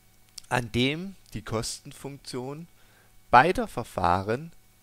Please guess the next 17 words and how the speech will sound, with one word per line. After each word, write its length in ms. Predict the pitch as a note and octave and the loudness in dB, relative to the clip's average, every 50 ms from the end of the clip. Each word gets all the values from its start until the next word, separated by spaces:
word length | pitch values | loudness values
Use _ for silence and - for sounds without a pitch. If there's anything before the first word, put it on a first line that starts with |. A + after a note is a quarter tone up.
| _ _ _ _ - | _ _ _ _ -6
gleich 380 | G2+ G#2 G#2+ B2+ - - - | -2 -2 -2 -2 -2 -6 -6
hoch 240 | A2 G#2+ G2+ - - | -6 -6 -6 -6 -10
ist. 280 | - - - - - - - - - - - - - - - | -14 -12 -12 -14 -14 -16 -20 -20 -20 -20 -20 -20 -20 -12 -6
Also 260 | - A2 - - - - - - - - - _ - - - _ | -4 -4 -4 -4 -6 -10 -12 -16 -20 -20 -20 _ -20 -20 -20 _
an 160 | - A2 G2+ | -14 -12 -6
dem 240 | - A2+ C3 F3+ G#3 | -2 0 0 0 0
Punkt, 400 | G3+ F3+ F#3 F#3+ G3 F#3+ - - - - - - - - - _ _ - - - - | -4 -6 -6 -6 -6 -10 -14 -18 -20 -20 -20 -20 -20 -20 -20 _ _ -20 -20 -16 -14
an 100 | G#2 G2+ | -10 -4
dem 200 | G#2 A#2+ C#3 C3+ | -2 -2 -2 -2
die 80 | A#2+ G2+ | -6 -6
Kosten 560 | - B2 B2+ C#3+ - - - C3 B2+ B2 B2 - - | -4 -2 -2 -2 -2 -6 -12 -14 -16 -18 -18 -18 -12
für 300 | - G2+ G#2+ G#2 G2+ G2+ G#2+ - _ - - | -6 -4 -2 -2 -4 -4 -8 -16 _ -6 -2
beide 300 | F#2 F#2+ G2+ G#2+ A#2 G#2+ | 2 2 2 2 0 -4
Verfahren 680 | - F#2 - - G2+ F2+ F2 F2 F#2+ F#2+ F#2+ F#2 F#2 - - - - G2+ | -8 -10 -10 -8 -6 -6 -4 -4 -4 -6 -10 -10 -16 -20 -20 -18 -12 -10
die 180 | G#2 G#2 G2+ - - - - - - | -10 -10 -12 -14 -20 -20 -20 -18 -8
gleichen 440 | A2+ F#2 G#2 B2+ B2+ - A2+ G2+ - | -2 0 0 2 4 4 2 2 2
sind. 260 | - G#2 G#2 G#2 | -4 -6 -6 -8